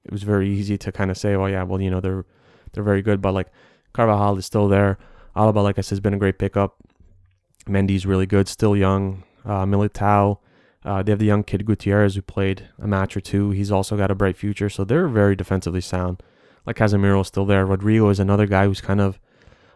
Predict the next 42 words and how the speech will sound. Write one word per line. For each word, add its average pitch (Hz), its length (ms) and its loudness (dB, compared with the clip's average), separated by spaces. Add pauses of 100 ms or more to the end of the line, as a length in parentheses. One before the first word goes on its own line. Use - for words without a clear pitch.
um, 95 640 -2 (240)
emerged 101 400 0
for - 80 -18
this 101 180 -4
Real 101 140 2
Madrid 98 320 -4
team. 101 420 -2 (460)
Jovic 113 260 -4
has 101 120 -4
had 101 320 -6
two 104 260 -2
really 101 240 2
good 98 240 -2 (440)
games 98 220 0
considering, 101 800 -4 (120)
you 110 80 -4
know, 101 80 0
he's 101 160 -2
kinda 101 220 -2
on 95 80 0
the 90 100 0
outs, 101 320 0
and 95 480 -4
we 101 220 -4
were 101 120 -2
kinda 101 300 -2
wondering 98 380 0
what 95 120 -6
the 95 80 -2
heck 98 160 -4
is 98 80 -6
gonna 90 180 -4
happen 95 280 -4
with 95 140 -4
him. 101 180 0
Is 95 100 -2
he 98 80 -4
going 95 160 -4
to 95 60 -6
get 90 160 -8
sold? 104 500 0
Like, 87 260 -6